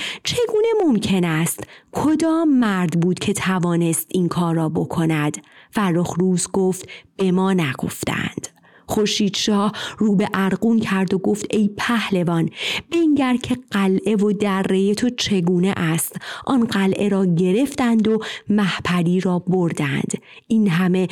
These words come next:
قصه و بلا به جهت این دختر به ما رسیده است.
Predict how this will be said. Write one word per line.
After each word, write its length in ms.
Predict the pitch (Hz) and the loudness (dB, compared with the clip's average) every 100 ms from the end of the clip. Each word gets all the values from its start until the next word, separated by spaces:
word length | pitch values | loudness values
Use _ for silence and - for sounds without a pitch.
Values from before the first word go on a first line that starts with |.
| - - - | -6 -10 -2
قصه 480 | 196 190 - 226 196 | 0 0 -2 0 2
و 180 | 185 | 0
بلا 440 | 175 185 175 185 185 | -2 -2 0 0 0
به 140 | 180 | -2
جهت 440 | 175 180 156 180 196 | -2 -2 0 0 0
این 240 | 190 180 | 0 0
دختر 480 | 175 170 - 175 175 | 0 -2 -2 -2 0
به 140 | 170 | 0
ما 160 | 156 151 | 0 0
رسیده 480 | 147 143 - - 160 | -2 -2 -4 -4 -4
است. 480 | - - 160 - | -4 -4 -4 -4